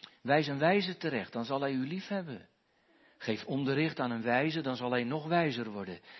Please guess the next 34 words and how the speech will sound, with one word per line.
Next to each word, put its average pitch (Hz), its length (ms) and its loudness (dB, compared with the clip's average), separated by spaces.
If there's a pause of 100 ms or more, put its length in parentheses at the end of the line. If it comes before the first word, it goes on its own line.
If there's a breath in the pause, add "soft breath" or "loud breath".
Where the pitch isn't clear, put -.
(140 loud breath)
Onderwijs 131 540 6
een 175 100 2
rechtvaardige 170 680 0
en 147 60 0
hij 131 120 0
zal 117 200 -2
inzicht 175 440 -4
vermeerderen. 127 720 -4 (1040 loud breath)
Het - 160 -10
beginsel 175 680 0
van 156 140 -4
de 110 80 0
wijsheid 139 760 0 (460 soft breath)
is - 160 -8
de - 80 -10
vrezen 135 500 -2
des 120 180 -4
Heeren. 110 420 -6 (600 loud breath)
En - 80 -8
de - 140 -10
kennis 214 340 4
van 151 140 -4
de 131 80 0
heilige 147 480 0
is 110 100 -2
inzicht. 165 640 -6 (560 loud breath)
Want 101 140 -6
door 104 180 -2
mij 147 400 0
zullen 131 300 0
uw 117 220 -2
dagen 151 520 0
talrijk 180 520 2
worden 190 320 -2